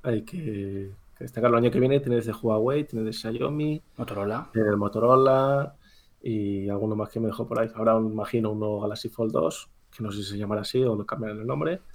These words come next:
Speaker 1: Y sí, apunta a ser dos mil veinte el año de los
Speaker 2: Pero
Speaker 1: plegables.
Speaker 2: repito que no, para mí no ha sido el mejor teléfono de, o sea, no sé, no ha sido el mejor, pero quiero dejar, oye, un teléfono que me parece bastante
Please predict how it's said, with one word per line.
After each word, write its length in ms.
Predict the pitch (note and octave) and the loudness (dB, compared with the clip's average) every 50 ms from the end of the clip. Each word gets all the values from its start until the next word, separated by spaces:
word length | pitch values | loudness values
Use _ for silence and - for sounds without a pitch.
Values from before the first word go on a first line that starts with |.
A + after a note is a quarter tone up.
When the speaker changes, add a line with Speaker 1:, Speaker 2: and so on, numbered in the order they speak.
| - - - - - - - - - - - _ _ - | -20 -20 -20 -20 -20 -20 -20 -20 -20 -20 -20 _ _ -6
Speaker 1:
Y 280 | A2 G#2+ G#2 G2+ F#2+ | -4 -2 -2 -2 -2
sí, 260 | - - - - - - - - | -4 -6 -10 -10 -12 -20 -20 -18
apunta 320 | - C#3+ - C3 B2 - A#2 | -16 -6 -4 -4 -2 -2 -4
a 20 | |
ser 180 | - B2+ A#2+ A2+ | 0 0 0 2
dos 140 | A2 A2+ A#2 | 2 2 2
mil 100 | A#2 A#2 | 2 2
veinte 260 | B2 B2+ B2+ - B2+ | 2 0 2 0 0
el 80 | A2+ | 2
año 180 | A2+ A2 A2 G#2+ | 2 2 0 0
de 40 | G#2 | -2
los 120 | G#2 - | -4 -6
Speaker 2:
Pero 260 | - - A2 G#2 G2+ | -6 -6 -4 -4 -4
Speaker 1:
plegables. 220 | G2 - - - - - - | -6 -8 -14 -20 -20 -20 -14
Speaker 2:
repito 460 | - A2 G#2+ F#2+ F#2+ A2 G2+ B2+ A#2+ | -10 -8 -8 -4 -4 2 4 4 4
que 160 | A2+ - A2 G#2 | 6 6 6 6
no, 240 | G#2 G#2 G2+ - | 6 4 4 6
para 140 | - A2 G#2 | 6 6 8
mí 100 | G#2+ A2+ | 10 10
no 60 | B2 | 8
ha 40 | A#2+ | 8
sido 140 | A#2+ - A2+ | 8 6 4
el 80 | G#2 G#2+ | 4 4
mejor 460 | G2+ - - G#2 G#2 A2 - - - - - - - - - - | 2 4 4 6 6 4 2 -4 -12 -20 -20 -20 -20 -14 -10 -4
teléfono 580 | - A2 G2+ G2+ G2 - - G2+ G2 F#2+ F#2+ | -2 0 0 0 -2 -2 -2 -2 -2 -2 -2
de, 420 | F#2+ F#2+ F#2+ F#2+ F#2+ F#2+ F#2 F#2 F2+ | -2 -2 -2 -2 -2 -4 -4 -6 -8
o 20 | |
sea, 140 | F2+ G2 F#2 | -10 -10 -8
no 100 | F#2+ G2 | -8 -8
sé, 220 | G2+ - A2+ A2 A#2 | -6 2 4 4 6
no 80 | A#2 | 6
ha 40 | A#2 | 6
sido 120 | A#2+ C#3 | 6 8
el 80 | B2+ C3 | 8 8
mejor, 320 | C3 A#2+ - C#3 D3 D3+ | 6 8 10 10 10 10
pero 260 | D3 B2+ G#2 F#2 G2+ - | 8 4 0 0 -4 -6
quiero 180 | - G#2+ A2 | -4 -4 -4
dejar, 440 | A2 G#2+ G#2+ A2+ A2+ A#2 A#2 - - - - | -4 -4 -4 -4 -4 -4 -4 -6 -10 -14 -12
oye, 120 | A#2+ B2 | -10 -8
un 140 | A#2+ A#2 A2 | -8 -8 -8
teléfono 800 | A2 A2+ A#2 A2+ - B2+ C3 C3 B2+ B2+ B2+ B2 A#2 - - - - - - - - - - - - - - - - - | -8 -8 -10 -6 -2 -2 0 2 2 2 0 0 -2 -4 -8 -14 -18 -18 -18 -20 -20 -14 -12 -10 -10 -8 -10 -10 -10 -8
que 80 | A2+ | -8
me 80 | A2 G#2+ | -8 -6
parece 240 | - G2+ G2+ - B2+ | -6 -8 -8 -6 -6
bastante 580 | B2 A2+ - G#2+ G#2 G2 A#2 A2+ A2 - - | -6 -6 -6 -8 -6 -6 -6 -6 -6 -8 -12